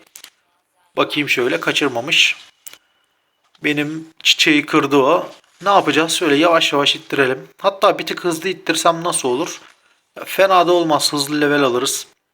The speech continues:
Biraz ön tarafa gelirse de onu oynamayı düşünüyorum ama şu anda ön tarafa gelmeyecek gibi derken geldi. Hemen E ile tutup Q ile vuruyoruz. Şöyle uf, biraz da düz vuruş yapalım. Şimdi oradaki çiçekleri şey yaptı. Bir dakika.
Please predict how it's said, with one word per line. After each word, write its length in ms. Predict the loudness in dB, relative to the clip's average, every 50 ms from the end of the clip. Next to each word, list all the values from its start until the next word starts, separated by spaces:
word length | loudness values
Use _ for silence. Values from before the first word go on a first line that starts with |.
| -20 -20 -20 _ _ _ _ _ _ _ _ _ _ -6
Biraz 240 | 0 0 2 2 2
ön 160 | -2 -2 0
tarafa 280 | 0 0 0 2 0 2
gelirse 400 | 2 2 2 2 0 -2 -2 0
de 40 |
onu 220 | 0 0 0 0 -2
oynamayı 380 | -2 -2 -2 -2 -4 -4 -4
düşünüyorum 460 | -4 -6 -6 -4 -2 -2 -2 0 0 -2
ama 180 | -2 -2 0
şu 220 | 0 0 4 4 4
anda 200 | 4 4 2 -2
ön 120 | -2 0
tarafa 260 | -2 -2 -2 0 -2
gelmeyecek 540 | 0 2 2 2 2 -2 -2 -2 -2 -2 -4
gibi 180 | -4 -2 2 4
derken 380 | 4 2 2 -2 -6 -6 -2
geldi. 440 | 0 2 2 2 2 0 -2 -2 -4 -6 -12 -6 0
Hemen 300 | 0 2 2 2 0 0
E 140 | 0 2 4
ile 200 | 6 6 4 2
tutup 400 | 0 -2 -6 -6 -6 -6 -8 -12
Q 240 | -8 -2 0 2 2
ile 100 | 4 2
vuruyoruz. 540 | 2 2 2 4 4 4 2 0 -2 -4 -4 -8 -18 -20 -20 -20 _ -20 -20 -20 -18 -14
Şöyle 260 | -8 -2 2 2 4
uf, 280 | 4 2 0 -2 0 2
biraz 260 | 4 4 4 4 2
da 120 | -2 -4
düz 140 | -4 -4 -2
vuruş 260 | -2 -2 0 0 2
yapalım. 380 | 0 2 2 2 0 0 -2 -6 -18 -20 _ _ _ -20 _ _ _ _ _ _ _ _ _ _ _ _ _ _ _ _ _ _
Şimdi 200 | -20 -18 -8 -2
oradaki 400 | 2 2 2 2 0 -2 -4 -2
çiçekleri 540 | -6 -4 0 0 0 0 0 -2 0 2 4
şey 220 | 2 4 4 4 4
yaptı. 480 | 4 2 2 0 -4 -2 -2 -2 -2 -6 -14 -20 -20 _ _ _ _ _ _ _ _ -6
Bir 80 | -4 -4
dakika. 500 | -4 -4 -6 -10 -6 0 0 0 0